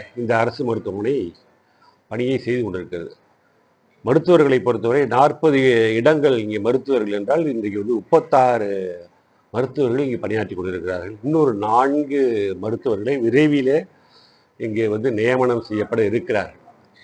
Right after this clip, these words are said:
எந்த துறை தேவை, எந்த சிகிச்சை செய்வதற்கு மருத்துவர் இங்கே தேவை என்பதை நான் வந்து சி எம் கிட்ட கேட்டிருக்கேன்.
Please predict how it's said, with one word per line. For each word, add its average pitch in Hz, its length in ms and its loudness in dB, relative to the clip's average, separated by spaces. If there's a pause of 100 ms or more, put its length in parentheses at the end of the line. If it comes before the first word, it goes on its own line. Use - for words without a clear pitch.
(140)
எந்த 147 400 4
துறை 147 380 6 (140)
தேவை, 151 460 6 (680)
எந்த 180 400 2 (680)
சிகிச்சை 165 460 0
செய்வதற்கு 131 520 0
மருத்துவர் 139 560 2
இங்கே 120 280 -2
தேவை 143 320 4
என்பதை 123 340 0
நான் 113 220 -4
வந்து 104 220 -6
சி - 140 -8
எம் 127 140 2
கிட்ட 101 160 -6
கேட்டிருக்கேன். 98 460 -10